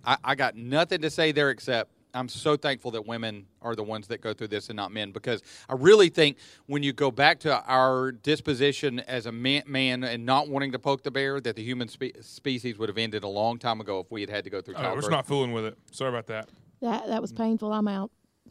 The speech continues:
Speaker 2: I had a
Speaker 3: Yeah.
Speaker 2: kidney stone once, and I
Speaker 3: I knew that was coming.
Speaker 2: I had a kidney stone one time, and I'm not doing that. And so I'm very thankful that,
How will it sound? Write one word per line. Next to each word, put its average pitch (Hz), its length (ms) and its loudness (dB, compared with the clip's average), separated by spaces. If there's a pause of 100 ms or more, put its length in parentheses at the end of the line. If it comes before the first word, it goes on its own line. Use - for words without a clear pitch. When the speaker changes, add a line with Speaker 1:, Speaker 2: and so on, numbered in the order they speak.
(220)
Speaker 2:
I 131 60 0
had 156 80 4
a 147 60 0
Speaker 3:
Yeah. - 20 -8
Speaker 2:
kidney 151 240 -2
stone 127 280 -4
once, 113 320 -8
and 120 120 -14
I 131 400 -2 (200)
Speaker 3:
I 302 120 6
knew 262 180 8
that - 180 -2
was - 140 2
coming. - 240 4 (160)
Speaker 2:
I - 40 4
had 330 100 8
a - 40 4
kidney 311 280 2
stone 156 260 0
one 160 140 0
time, 160 480 0
and 123 180 -4
I'm 143 140 -2
not 139 160 0
doing 139 260 4
that. 147 360 0
And 120 200 -6
so 120 340 -2
I'm 127 200 -2
very 135 260 2
thankful 117 500 -6
that, 104 420 -6